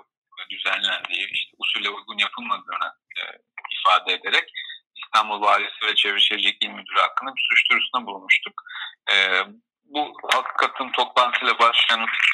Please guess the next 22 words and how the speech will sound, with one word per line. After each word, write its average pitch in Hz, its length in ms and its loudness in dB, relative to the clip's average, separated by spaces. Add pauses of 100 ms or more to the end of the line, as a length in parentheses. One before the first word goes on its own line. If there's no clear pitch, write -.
(140)
sürecimiz - 400 2
daha 120 160 6
sonradan, 120 460 2 (640)
e, 101 180 -2
Büyükşehir 113 440 4
Belediyesi, 107 680 0
Çevre 107 200 2
Şehircilik 104 460 2
Bakanlığı 101 440 2
ve 101 60 0
Ulaştırma, 101 760 4 (320)
e, - 20 -4 (260)
Bakanlığı'nın 98 720 0 (280)
imzalamış 101 560 0
olduğu 98 240 -6
protokolün 104 540 -2 (280)
yürütmesinin 101 520 -8
durdurulmasına 101 640 -2
ilişkin 95 380 2
başlattığımız 95 720 2
bir 95 60 2
hukuki - 360 2